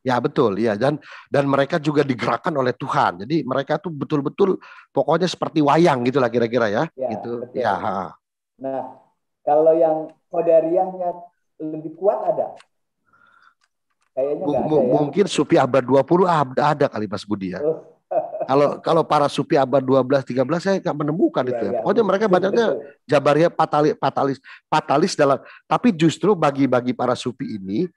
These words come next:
Speaker 1: ya, ketika mereka hanya memutlakan Allah aja,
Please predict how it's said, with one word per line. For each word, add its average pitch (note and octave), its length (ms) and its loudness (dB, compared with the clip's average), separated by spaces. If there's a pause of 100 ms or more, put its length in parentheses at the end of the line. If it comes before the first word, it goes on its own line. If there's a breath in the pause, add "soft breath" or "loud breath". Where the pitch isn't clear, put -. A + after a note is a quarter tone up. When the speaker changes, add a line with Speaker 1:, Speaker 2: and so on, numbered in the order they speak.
(140)
Speaker 1:
ya, C#3 240 -2 (320 loud breath)
ketika F#3+ 400 -2
mereka D3+ 480 0 (160)
hanya C3+ 240 0
memutlakan B2+ 720 0
Allah B2 400 2
aja, G#2 400 -4